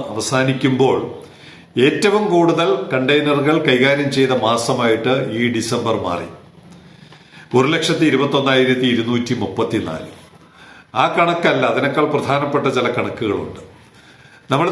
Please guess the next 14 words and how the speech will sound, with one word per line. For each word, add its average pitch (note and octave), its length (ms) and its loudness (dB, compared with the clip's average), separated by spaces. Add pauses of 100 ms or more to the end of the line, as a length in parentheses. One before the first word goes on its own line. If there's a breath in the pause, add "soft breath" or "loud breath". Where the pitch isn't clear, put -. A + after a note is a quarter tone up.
താരതമ്യം F3+ 460 2
ചെയ്യുന്നത് F#3 400 4
ഇന്ത്യയിലെ F3 340 4
പോർട്ടുകളുമായിട്ട് D#3+ 640 2
താരതമ്യം D3 500 2
ചെയ്യില്ല D3+ 320 4 (200)
എന്നുള്ളത് C#3+ 320 0 (120)
നമ്മുടെ C3 380 0
ഒരു B2+ 180 0
പോളിസിയാണ്. A2 580 -2 (240)
അതേ C#3 240 2
സമയത്ത് D3+ 560 0 (1200 loud breath)
നമ്മളെ F3 240 2
കബളിപ്പിച്ചുകൊണ്ടിരിക്കുന്ന F#3 1080 2